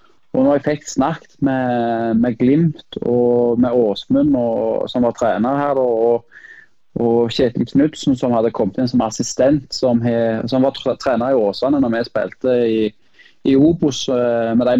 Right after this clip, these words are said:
med Bryne, så jeg forstod jeg at han hadde veldig lyst til å hente meg opp der, og følte meg veldig ønsket, og likte veldig godt, eh, de planene de hadde så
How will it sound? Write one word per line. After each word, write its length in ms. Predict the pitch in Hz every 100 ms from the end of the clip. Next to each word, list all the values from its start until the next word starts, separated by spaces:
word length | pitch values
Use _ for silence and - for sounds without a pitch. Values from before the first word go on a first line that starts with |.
| 117
med 80 |
Bryne, 380 | 113 104 - 139
så 160 | 147 139 135 131
jeg 160 | 131 135 - -
forstod 320 | 156 143 147 160
jeg 160 | 147
at 100 | 135 131
han 100 | 135
hadde 180 | 120 120
veldig 400 | 127 101 101 147 147 - _ _ _ _ _ _ _ _ _ _ _ 143
lyst 240 | 180 -
til 80 | 160
å 60 |
hente 340 | 139 101 - 170
meg 140 | 180 143
opp 140 | 143 -
der, 160 | 123
og 960 | 107 117 127 131 131 131 127 123 113 - -
følte 300 | 139 120 -
meg 140 | 147 131
veldig 320 | 107 107 135
ønsket, 580 | 117 104 - 139 156 151
og 400 | 135 131 127 123
likte 300 | 123 117 139 131
veldig 300 | 117 101 131
godt, 400 | 131 135 _ -
eh, 320 | 123 117 113 110 - _ _ _ _ _ _ _
de 100 | 139 131
planene 480 | - 127 101 120 143
de 160 | 123
hadde 160 | 123 120
så 160 | -